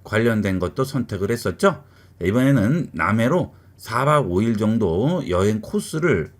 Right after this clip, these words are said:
알려달라고 해보겠습니다. "남해로 사 박 오 일 여행을 가려고 하는데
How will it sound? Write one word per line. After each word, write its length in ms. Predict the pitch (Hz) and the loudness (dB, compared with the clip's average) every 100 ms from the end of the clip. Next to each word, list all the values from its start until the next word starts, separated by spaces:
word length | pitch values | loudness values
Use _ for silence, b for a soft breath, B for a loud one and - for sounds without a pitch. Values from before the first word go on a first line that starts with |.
| - | -16
알려달라고 680 | - 98 120 104 87 92 87 | -2 2 2 2 0 0 0
해보겠습니다. 720 | 147 143 101 - 87 80 73 - - - - - - | 0 0 -2 -4 -2 -2 -4 -10 -20 -20 -20 -20 -12
"남해로 680 | 92 101 131 143 165 131 - - | -4 0 4 6 6 2 -2 -18
사 280 | - 135 147 | -10 -2 0
박 220 | 165 127 | 0 0
오 120 | 101 | 0
일 380 | 110 98 147 185 | 2 2 0 0
여행을 420 | 87 95 117 127 131 | 0 0 2 0 0
가려고 440 | - 92 95 98 | -2 -2 0 0
하는데 560 | 113 92 98 156 120 | -2 -2 0 0 0